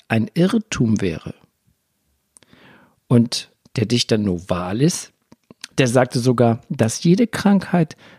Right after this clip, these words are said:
ein musikalisches Problem sei. Also viele große Worte zu einer, zu dieser geheimnisvollen, himmlischen Kunst. Und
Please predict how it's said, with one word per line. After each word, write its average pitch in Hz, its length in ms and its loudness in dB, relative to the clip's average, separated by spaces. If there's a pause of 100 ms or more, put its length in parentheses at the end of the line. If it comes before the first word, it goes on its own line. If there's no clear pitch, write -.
(180)
ein 139 240 2
musikalisches 143 920 0
Problem 85 540 -6
sei. - 380 -12 (1300)
Also - 240 0
viele 113 420 -2
große 107 600 -4
Worte 104 520 0 (500)
zu - 160 -2
einer, 110 360 2 (400)
zu - 140 -6
dieser 117 300 0
geheimnisvollen, 110 1200 -2
himmlischen 147 840 0
Kunst. - 640 -4 (840)
Und 123 320 0